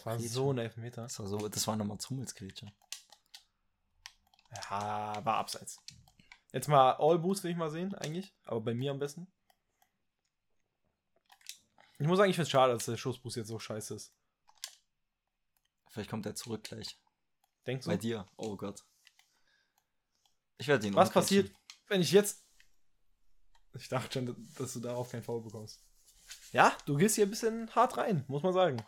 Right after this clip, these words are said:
Speaker 2: Ruppiges Spiel.
Speaker 1: Du bist richtig ruppig unterwegs. Kann ich ihn direkt drauf z-,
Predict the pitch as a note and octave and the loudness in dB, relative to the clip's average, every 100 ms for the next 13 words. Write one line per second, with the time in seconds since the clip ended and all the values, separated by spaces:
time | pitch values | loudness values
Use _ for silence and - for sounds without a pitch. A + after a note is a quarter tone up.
0 | - C#3 B2 G2 - - A2 G#2 G2 _ | 0 2 2 -2 -4 -6 -6 -8 -10 _
1 | C3+ C#3+ E3 F#3+ D3+ - A#2+ A#2+ A#2 A2+ | -4 -4 2 2 2 -8 -8 -8 -8 -8
2 | G2+ G2+ G#2 - _ _ - _ _ - | -10 -12 -16 -20 _ _ -20 _ _ -20
3 | _ _ _ _ _ _ _ - C#3 C#3+ | _ _ _ _ _ _ _ -4 -2 -2
4 | C3+ C3+ C#3+ C#3+ D3 D#3+ - - | -2 0 -2 2 0 0 -8 -16